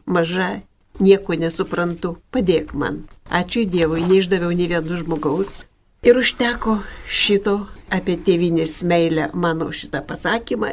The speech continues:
ir man davė dešimt metų ir tris tremties. Lageryje sutikau Adelę Dirsytę.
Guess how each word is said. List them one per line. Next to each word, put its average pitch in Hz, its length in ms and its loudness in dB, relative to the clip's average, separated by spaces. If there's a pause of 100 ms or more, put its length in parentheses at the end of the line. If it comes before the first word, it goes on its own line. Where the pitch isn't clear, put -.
ir 160 320 -2
man 151 280 -2
davė 151 280 -4
dešimt 147 480 -6
metų 208 540 -2
ir 165 160 -2
tris 165 260 -4
tremties. 160 680 -2 (580)
Lageryje 220 540 2
sutikau 180 840 -2 (160)
Adelę 160 440 4
Dirsytę. 156 680 -2